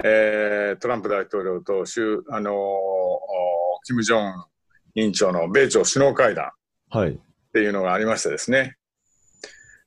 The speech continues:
Speaker 1: それでね、その時にね、まあ、双方が、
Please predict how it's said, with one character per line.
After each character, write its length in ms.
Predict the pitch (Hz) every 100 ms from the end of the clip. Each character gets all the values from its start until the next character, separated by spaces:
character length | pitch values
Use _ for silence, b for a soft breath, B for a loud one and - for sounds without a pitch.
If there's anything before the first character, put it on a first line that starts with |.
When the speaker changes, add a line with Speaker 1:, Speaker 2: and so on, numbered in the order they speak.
| _
Speaker 1:
そ 260 | - 143 147
れ 60 |
で 100 | 143
ね、 360 | 147 131 98 82
そ 200 | - 147
の 140 | 165
時 300 | 160 160 160
に 120 | 156 170
ね、 280 | 139 151 - _
ま 220 | 123 127
あ、 40 | 110
双 220 | - 127
方 220 | 101 92
が、 320 | 98 101 90